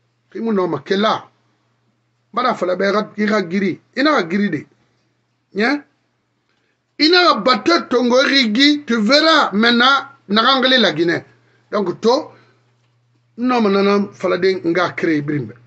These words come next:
So, so tara. Nga dan. Nga umbo rafan. Nga umbela so umbo ri. Nga kobri feluna. I kobri na gam fe ma igbe na re ta atma kolo. Kiya kolo no imutima mi gambira.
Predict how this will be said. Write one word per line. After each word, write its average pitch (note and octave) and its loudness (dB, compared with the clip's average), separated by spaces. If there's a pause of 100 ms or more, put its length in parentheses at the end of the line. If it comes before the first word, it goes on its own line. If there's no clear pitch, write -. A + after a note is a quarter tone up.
(760)
So, - -16
so D#3+ -6
tara. - -4 (760)
Nga E3 -4 (120)
dan. F3+ -2 (680)
Nga D#3 -6
umbo E3+ 0
rafan. D3+ -8 (640)
Nga E3 -6
umbela E3 -2
so D3+ -6
umbo D3+ -4
ri. C#3+ -4
Nga D3 -4
kobri D#3+ -4
feluna. C3 -8 (480)
I - -20
kobri F3 -2
na D3+ 0
gam D3+ -2
fe E3 -6
ma D3 0
igbe D#3+ -4
na C#3+ -2
re D#3 -4
ta D3+ -4
atma B2+ -14
kolo. - -20 (840)
Kiya F3+ -2
kolo E3+ -2
no D3+ 0
imutima F3 -4
mi C3+ -6
gambira. C3+ -6